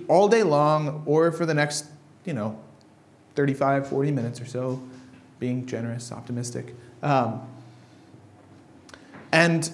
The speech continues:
and it will not have the impact, and I realize this, in a way sometimes that a song could. Because songs spark our imagination.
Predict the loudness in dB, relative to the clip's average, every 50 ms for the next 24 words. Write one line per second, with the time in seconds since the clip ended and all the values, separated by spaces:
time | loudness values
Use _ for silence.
0 | -8 -2 0 2 2 2 2 2 2 2 2 2 2 2 2 2 2 0 -2 -6
1 | -4 -2 0 0 2 2 2 2 0 -2 -2 -4 -4 -4 -6 -6 -10 -16 -20 -20
2 | -12 -6 -2 0 2 2 2 2 0 0 0 -2 -2 -2 -4 -6 -4 -4 -2 -2
3 | 0 0 0 0 -2 -2 -4 -4 -4 -4 -4 -4 -4 -4 -4 -4 -6 -4 -2 -2
4 | -2 0 0 -2 -2 -2 -4 -4 -4 -6 -10 -14 -18 -18 -20 -20 -20 -20 -20 -20
5 | -20 -20 -20 -20 -20 -20 -20 -20 -20 -20 -20 -20 -20 -20 -20 -20 -20 -20 -8 -4
6 | -2 0 0 0 0 0 0 2 2 2 2 2 0 -2 -2 0 0 0 0 0
7 | -2 -2 -2 -2 -4 -4 -6 -6 -8 -8 -8 -8 -8 -8 -10 -12 -12 -14